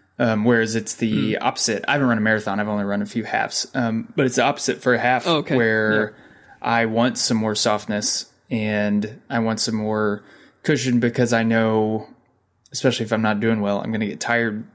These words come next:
Speaker 1: you know, come mile nine, mile ten, and I'm gonna need something to help me out a little bit more than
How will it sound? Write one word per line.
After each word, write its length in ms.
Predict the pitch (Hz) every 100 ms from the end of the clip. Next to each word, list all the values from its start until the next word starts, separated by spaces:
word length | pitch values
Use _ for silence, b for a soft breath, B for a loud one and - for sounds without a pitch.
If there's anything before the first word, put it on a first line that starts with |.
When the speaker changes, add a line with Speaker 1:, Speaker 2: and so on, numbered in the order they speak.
| _
Speaker 1:
you 80 | 120
know, 120 | 104
come 240 | 104 - 110
mile 300 | 107 107 104
nine, 340 | 104 104 104
mile 220 | 104 104
ten, 280 | 101 120 110 104 - B B B
and 80 | 127
I'm 40 | 113
gonna 120 | 107
need 140 | 107
something 260 | 104 107 101
to 220 | 98 98 98 -
help 180 | - 123
me 100 | 120
out 140 | 107 104
a 40 |
little 160 | 104 101
bit 100 | 104
more 220 | 107 101
than 380 | 101 98 98